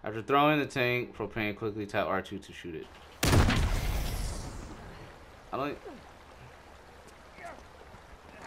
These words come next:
Okay, so, all right, you guys get, got it. I thought they didn't know how to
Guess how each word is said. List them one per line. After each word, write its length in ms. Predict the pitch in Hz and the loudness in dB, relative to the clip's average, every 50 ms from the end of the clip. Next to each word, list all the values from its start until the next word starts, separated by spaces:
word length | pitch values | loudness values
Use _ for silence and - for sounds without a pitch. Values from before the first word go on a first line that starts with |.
| - - - - - - - | -16 -16 -16 -16 -6 2 4
Okay, 360 | 139 151 151 - 131 120 113 | 6 6 6 6 4 2 2
so, 300 | - 123 110 104 104 - - - - - | 2 2 2 2 2 0 -2 -6 -2 2
all 60 | 101 | 4
right, 160 | 104 101 101 | 4 4 4
you 100 | 113 120 | 2 4
guys 300 | 120 117 107 101 90 87 | 6 6 6 6 4 2
get, 240 | 101 95 95 - - | 0 0 -2 0 0
got 220 | 95 90 90 90 | 4 4 4 4
it. 100 | 90 - - - - - - - - - - - - 180 - - - - - - - - - - - - - - - - - - - 403 427 - - - 330 - - - - - - - - - - - | 2 -2 -8 -12 -16 -16 -18 -18 -20 -18 -16 -12 -12 -12 -12 -12 -14 -16 -16 -16 -18 -20 -20 -20 -20 -20 -20 -20 -20 -20 -18 -14 -12 -12 -12 -12 -12 -14 -14 -14 -14 -20 -20 -20 -18 -18 -16 -14 -10 -6
I 80 | - 104 | -6 -2
thought 240 | 98 113 110 104 - | 2 4 4 4 6
they 140 | 110 107 98 | 6 6 6
didn't 240 | 101 101 98 95 | 6 4 4 4
know 120 | 92 92 92 | 2 2 4
how 120 | 95 92 | 4 4
to 320 | 90 90 87 85 - 214 | 4 4 2 2 0 -4